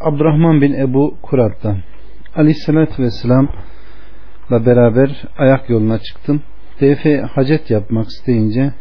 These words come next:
yanımdan uzaklaştı. On yedi Mugire bin Şube'den. Aleyhissalatü vesselam devfe hacet için uzaklara giderdi.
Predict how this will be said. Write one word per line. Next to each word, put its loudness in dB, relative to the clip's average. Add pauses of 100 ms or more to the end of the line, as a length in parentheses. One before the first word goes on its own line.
yanımdan 0
uzaklaştı. -4 (2750)
On 6
yedi 6
Mugire 4
bin 4
Şube'den. 0 (760)
Aleyhissalatü 2
vesselam 0 (1400)
devfe 4
hacet 2
için -2
uzaklara 2
giderdi. -2